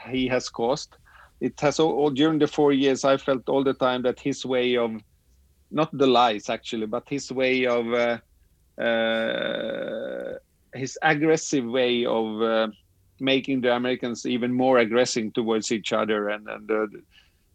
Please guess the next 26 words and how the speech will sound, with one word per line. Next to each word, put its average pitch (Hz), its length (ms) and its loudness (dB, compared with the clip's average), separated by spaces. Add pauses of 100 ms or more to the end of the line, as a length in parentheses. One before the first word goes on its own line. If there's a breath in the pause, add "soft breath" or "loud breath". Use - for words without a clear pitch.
the 117 280 6
split 135 440 2
between 123 300 2
Democrats 117 580 2
and 110 160 0
Republicans, 117 1000 0
the, 113 260 -4
it's - 180 -4
really 135 240 6
dangerous. 113 460 2
So 131 160 4
I, 135 200 6
I 151 340 2 (180)
hope 190 680 0 (500)
that 127 400 -6
Joe 135 220 -4
Biden 131 500 -2
will 117 320 -6
be 127 240 -4
the 120 140 -2
one 113 280 -2
who 110 440 -6 (480)
might 135 500 2
get 117 340 -2
this, 113 400 -4
uh, 113 340 2